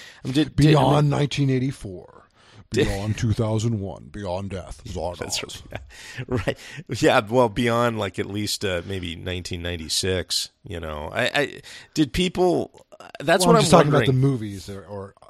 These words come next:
Speaker 1: I know, I know.
Speaker 2: ideas.
Speaker 1: I'm, I'm, I'm, I'm joking, talking about, uh, sort of the, the, some of the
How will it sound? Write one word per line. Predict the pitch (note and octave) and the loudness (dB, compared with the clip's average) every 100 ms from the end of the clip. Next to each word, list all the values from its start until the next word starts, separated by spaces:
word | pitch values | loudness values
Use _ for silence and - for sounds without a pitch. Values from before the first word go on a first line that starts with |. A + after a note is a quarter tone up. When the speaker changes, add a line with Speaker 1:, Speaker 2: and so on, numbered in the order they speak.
| - | -4
Speaker 1:
I | G#2+ A2+ | 0 0
know, | F#2 E2+ E2 | 0 0 0
I | F2 | -2
know. | D#2 | -2
Speaker 2:
ideas. | D2+ F2 | -4 -2
Speaker 1:
I'm, | |
I'm, | G2+ G2 | -2 0
I'm, | F#2 F2+ E2 - | -2 -4 -10 -12
I'm | D#2+ | -12
joking, | D#2+ D#2+ D#2+ E2 D2+ | -10 -10 -10 -14 -14
talking | F2 D#2+ - D#2+ | -16 -16 -16 -14
about, | D#2+ D#2+ - | -12 -12 -14
uh, | D#2+ - - - - | -18 -16 -16 -16 -18
sort | - F2 D#2 | -16 -14 -14
of | D#2+ | -14
the, | E2+ D#2+ F#2 F#2 _ - | -16 -18 -20 -20 _ -20
the, | F#2 D#2 | -18 -12
some | - E2+ | -12 -12
of | |
the | F2 | -16